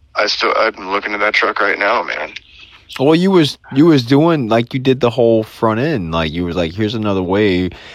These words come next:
Speaker 2: I'm trying to develop a way as far as the Mustang two shit and how all the geometry and everything was going." I remember you was doing that with that truck while I was doing my bare metal fifty-six.
Speaker 1: Yeah.
Speaker 2: Yeah.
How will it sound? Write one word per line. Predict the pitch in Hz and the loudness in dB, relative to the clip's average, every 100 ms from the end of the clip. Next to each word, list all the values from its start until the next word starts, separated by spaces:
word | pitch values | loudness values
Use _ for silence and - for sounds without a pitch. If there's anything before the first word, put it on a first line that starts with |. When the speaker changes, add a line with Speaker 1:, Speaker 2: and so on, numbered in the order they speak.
| - - | -6 -2
Speaker 2:
I'm | 101 | -2
trying | - 107 98 | 0 0 2
to | |
develop | 92 80 104 110 | 0 2 2 2
a | - | 0
way | 87 90 85 85 78 | 2 4 4 2 0
as | 67 - | -4 -10
far | - 98 | -2 2
as | 92 87 | 2 0
the | |
Mustang | 95 95 - 98 85 | -2 -2 -2 -4 -2
two | 104 98 | -4 -4
shit | - 73 - - | -4 -4 -6 -8
and | 82 80 | -10 -6
how | 82 80 80 | -4 -2 0
all | 80 78 76 82 | 0 0 -2 -2
the | 85 | -2
geometry | 76 - 82 85 90 80 - 78 | -4 -4 -2 -2 -4 -6 -6 -6
and | 73 | -6
everything | 71 71 76 71 | -8 -8 -8 -8
was | 67 | -8
going." | 73 65 64 | -6 -6 -6
I | |
remember | 65 80 82 | -6 -6 -4
you | 87 90 87 | -2 0 0
was | 90 85 - - - - - - | 0 -2 -8 -12 -20 -20 -20 -4
doing | 85 127 120 104 | 2 4 4 4
that | 110 110 - | 2 2 0
with | 92 107 - | -2 -2 2
that | 104 92 | 2 2
truck | - 117 107 | 2 2 2
while | 95 98 | 2 2
I | 107 | 4
was | 120 117 | 2 -2
doing | 92 101 95 | -4 -4 -4
my | 92 87 | -4 -2
bare | 95 90 | -2 -2
metal | 95 135 101 | 0 2 0
fifty-six. | - 87 78 73 175 151 - - - _ _ _ _ _ _ _ _ - | -2 -10 -10 -2 2 2 -2 -12 -12 _ _ _ _ _ _ _ _ -4
Speaker 1:
Yeah. | 101 95 - _ - - - - | 0 0 -2 _ -16 -16 -6 0
Speaker 2:
Yeah. | 113 92 71 | 2 2 -2